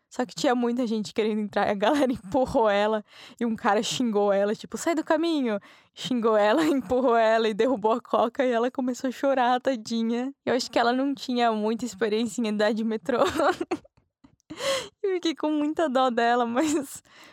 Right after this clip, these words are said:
pelo menos eu acho que ela aprendeu uma lição, a não ficar parada na frente da porta igual uma tonta. Tadinha. É duro crescer na cidade grande. <laughs> A próxima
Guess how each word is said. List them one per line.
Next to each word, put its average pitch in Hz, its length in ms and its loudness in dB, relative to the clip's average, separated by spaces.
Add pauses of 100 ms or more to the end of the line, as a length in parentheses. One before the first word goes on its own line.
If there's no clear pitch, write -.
(100)
pelo 247 180 2
menos 254 200 0
eu 247 60 4
acho - 140 -4
que 330 60 0
ela 302 160 4
aprendeu 254 400 0
uma 233 160 2
lição, 254 360 0
a 226 60 4
não 214 220 0
ficar 254 280 -4
parada 208 480 2
na 202 140 0
frente 214 380 -4
da 202 100 0
porta 196 300 -2
igual 202 160 -2
uma 240 160 0
tonta. 214 520 -4 (320)
Tadinha. 190 560 -6 (160)
É 226 100 2
duro 220 380 0
crescer 202 400 -4
na 190 140 -4
cidade 196 400 -6
grande. 190 520 -6 (120)
<laughs> - 720 -8 (180)
A 247 140 0
próxima 277 520 0